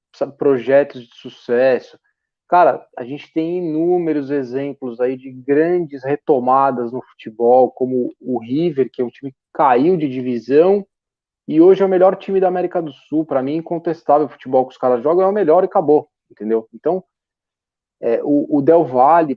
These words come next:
propriamente, o Ajax, ca-, cara, tem uma série, série de projetos que eu tenho certeza que a gente pode tirar o que é melhor de cada um e aplicar no Santos.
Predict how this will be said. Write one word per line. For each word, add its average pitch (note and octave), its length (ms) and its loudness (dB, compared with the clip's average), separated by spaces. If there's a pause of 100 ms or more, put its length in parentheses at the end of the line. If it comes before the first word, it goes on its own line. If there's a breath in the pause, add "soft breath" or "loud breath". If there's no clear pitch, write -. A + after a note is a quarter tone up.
propriamente, C3 600 -4
o C#3+ 80 0
Ajax, C3+ 760 -2
ca-, - 120 -20 (160)
cara, G3 200 -2
tem - 140 -8
uma F3 160 -4
série, F3 720 0
série D3+ 440 -2
de C#3+ 100 -12
projetos C#3 800 -4
que C3+ 60 -14
eu B2+ 40 -16
tenho C3+ 180 -12
certeza C#3 460 -10
que - 60 -10
a C#3+ 40 -8
gente C#3 200 -14 (100)
pode C3+ 520 -2
tirar C3+ 280 0
o C#3 80 -2
que - 120 -8
é - 20 -2
melhor D#3+ 380 2
de D3 80 -8
cada D3 360 0
um E3 340 -4
e D3+ 80 -4
aplicar D3+ 440 -2
no D3+ 120 -8
Santos. B2 460 -8